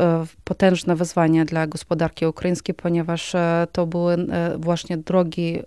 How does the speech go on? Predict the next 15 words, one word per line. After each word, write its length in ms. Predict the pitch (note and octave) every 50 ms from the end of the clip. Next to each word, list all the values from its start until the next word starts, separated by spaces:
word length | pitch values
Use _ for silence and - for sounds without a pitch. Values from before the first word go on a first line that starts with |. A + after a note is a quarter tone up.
| - - -
morskie, 600 | F3 F3+ F3+ F3+ E3+ - - - - F#3 F3+ F3+ - - - - - - -
e, 220 | - G3 E3+ E3+ E3
były 360 | D#3+ E3+ F3+ F3 F3 F3 F3
najważniejszym, 960 | F3 F3 F3 E3 E3 F3 D#3+ - F#3+ F3+ F3 E3+ - - - F3 E3+ E3+ - -
najważniejszymi 760 | F#3 F#3 F3 E3 F3+ E3+ - F#3 F3 - - F#3+ E3+ E3 D#3
drogami 440 | - E3+ E3+ - F3 E3 E3 E3 E3 -
eksportu 600 | E3 - - - - G3 F3+ E3 - - D#3+ D#3
ukraińskich, 640 | D#3 - - E3+ D#3+ D#3 - - - D#3+ - -
e, 140 | - E3 D#3+
ukraińskiej 440 | - - - - F3 E3 - - D#3
produkcji 520 | - - E3+ D#3 D#3+ - - - - D#3+
rolnej. 380 | D#3 D#3 D3+ C#3+ D3+ A3 A3+ - - - - - - - - - - - - - -
A 180 | - F#3 E3+ F3
w 40 | E3+
chwili 200 | - - G#3+